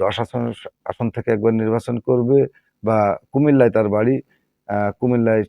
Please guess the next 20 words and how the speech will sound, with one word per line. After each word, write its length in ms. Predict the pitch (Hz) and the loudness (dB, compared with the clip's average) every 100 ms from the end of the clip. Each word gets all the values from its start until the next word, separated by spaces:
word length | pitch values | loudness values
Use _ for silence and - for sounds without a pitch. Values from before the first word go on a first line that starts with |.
| - | -6
সে 140 | 104 120 | -4 -2
নির্বাচন 420 | 113 107 110 113 | 0 -2 -4 -6
করবেন 340 | 113 123 135 165 | -4 -4 -2 0
না, 100 | 170 | 4
এ 100 | 156 | 4
নিয়ে 160 | 139 | 4
গুঞ্জন 360 | 113 117 113 117 | 4 2 0 -2
আছে। 240 | 113 - 147 135 - | -4 -2 -4 -4 -6
আদৌ 240 | 98 117 | 0 0
ভোটে 300 | 101 110 120 117 | 0 -4 0 0
ভোট 200 | 98 107 - | 0 -6 -4
করবেন 280 | 104 110 113 | -2 -4 -4
কিনা, 240 | 120 117 - | -4 -4 -4
এ 100 | 90 110 | -6 -2
নিয়েও 180 | 131 | -2
সন্দেহ 360 | 123 123 123 123 127 | -2 -4 -4 -2 -2
আছে 120 | 120 123 | -4 -4
মানুষের 360 | 120 120 120 113 | -4 -4 -4 -4
ভিতরে। 360 | 120 127 123 127 _ _ _ _ - | -2 0 0 -2 _ _ _ _ -4
এবং, 200 | 117 | 0